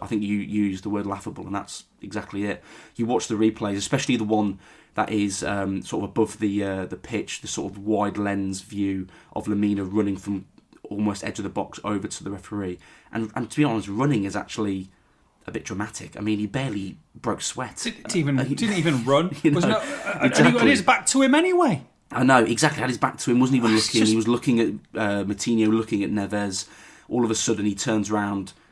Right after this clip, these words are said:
Speaker 1: and Lemina is, what, within about two, three metres of him. And it's not even, it's not even a thought. It's just,
Speaker 2: No.
Speaker 1: it's just yellow card, red straight away. And my, I mean, look, I might be wrong here, but my instinct in looking at his reaction is,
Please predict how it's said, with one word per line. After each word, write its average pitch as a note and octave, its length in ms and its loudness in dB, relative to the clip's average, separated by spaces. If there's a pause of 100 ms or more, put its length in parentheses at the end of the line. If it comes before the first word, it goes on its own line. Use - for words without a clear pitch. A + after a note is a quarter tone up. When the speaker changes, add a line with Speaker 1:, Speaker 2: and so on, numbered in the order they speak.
(160)
Speaker 1:
and G#2+ 160 0
Lemina G#2 440 2
is, F#2+ 200 -6
what, F#2+ 160 -8
within G2 220 -6
about F#2+ 260 -8 (280)
two, G#2+ 200 -2
three G#2 260 -4
metres G2 340 -2
of F#2 100 -6
him. F#2 200 -10 (300)
And A2 100 -2
it's G2+ 120 -6
not A2+ 180 2
even, G#2+ 200 0
it's G#2+ 160 -4
not B2+ 140 2
even A2 120 0
a G2+ 60 -2
thought. A#2 480 -6
It's - 120 -8
just, - 280 -6
Speaker 2:
No. B2+ 200 -2 (260)
Speaker 1:
it's A2 160 -6
just G2+ 140 -6
yellow G#2 180 0
card, G2 360 -2 (180)
red G2+ 300 -4
straight G2 200 -4
away. G2+ 220 -2 (260)
And C3 160 6
my, D#3+ 320 8
I B2+ 60 -2
mean, B2+ 140 6
look, A2 280 -2
I G#2+ 40 2
might A2+ 180 2
be G#2+ 60 -4
wrong A2 220 0
here, A2 140 -2
but G#2 100 -6
my A#2 160 2
instinct A2+ 640 0 (580)
in G#2+ 220 0
looking A2 260 0
at G#2 80 -2
his G#2 180 0
reaction G2+ 600 -6
is, G2+ 380 -6